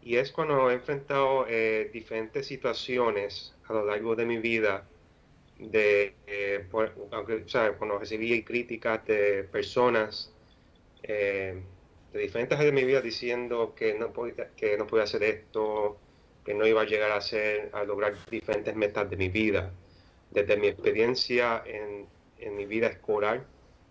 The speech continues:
y en otras áreas también. Incluso, eh, críticas que quizás no son consideradas como negativas,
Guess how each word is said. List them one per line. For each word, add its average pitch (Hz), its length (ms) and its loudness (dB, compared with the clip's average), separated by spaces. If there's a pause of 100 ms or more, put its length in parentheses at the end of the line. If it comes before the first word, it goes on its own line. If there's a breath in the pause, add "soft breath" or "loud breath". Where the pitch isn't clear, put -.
(160)
y 117 100 -4
en 110 140 0
otras 113 260 -2
áreas 110 240 0
también. 117 280 -4
Incluso, 139 640 -2
eh, 113 460 2 (600)
críticas 156 920 -4
que 113 460 2 (580)
quizás 143 240 -2
no 185 120 2
son 175 220 -2
consideradas 160 580 0
como 135 280 0
negativas, 120 960 -4